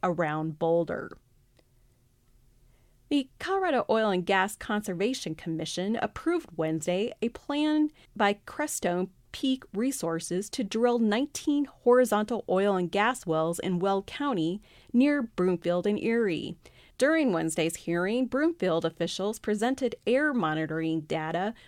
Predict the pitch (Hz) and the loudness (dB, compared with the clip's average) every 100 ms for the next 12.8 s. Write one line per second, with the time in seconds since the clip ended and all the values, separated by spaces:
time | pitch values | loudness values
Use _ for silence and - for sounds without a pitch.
0 | - 247 - 370 381 175 170 - 175 - | -8 -6 -2 -2 0 0 0 -2 -4 -4
1 | - 196 247 - - 175 180 254 - 160 | -4 -4 -4 -6 -4 -2 -2 -2 -4 -4
2 | 165 - - 269 294 262 - 165 175 214 | -4 -6 -8 -4 -4 -4 -6 -8 -4 -4
3 | 240 202 170 - - 285 254 - 156 170 | -2 -2 -4 -10 -4 -2 -2 -4 -6 -6
4 | - - - - 269 320 - 208 - 175 | -10 -20 -20 -2 2 2 0 -4 0 2
5 | 175 180 160 156 - 151 151 170 202 233 | 2 0 0 -2 -2 -8 -6 -4 -2 -2
6 | - 151 - - - - _ 233 226 311 | -4 -8 -8 -12 -16 -20 _ -8 -2 0
7 | 262 185 196 185 180 233 214 170 170 - | 2 0 -2 -6 -2 -2 -2 -2 -4 -4
8 | - 214 202 160 - - - - - - | 0 2 2 0 -6 -10 -16 -20 -20 -20
9 | - 180 - 190 170 170 170 - 165 165 | -10 -8 0 0 0 -2 -6 -6 -4 -2
10 | 170 170 - 226 220 247 262 - 214 247 | 0 0 0 0 2 0 -2 -2 0 0
11 | - 156 180 - 226 - 240 - 185 165 | 0 0 0 0 0 0 -6 -6 -4 0
12 | 165 165 165 151 226 240 226 - | 0 0 -4 0 2 2 -2 -8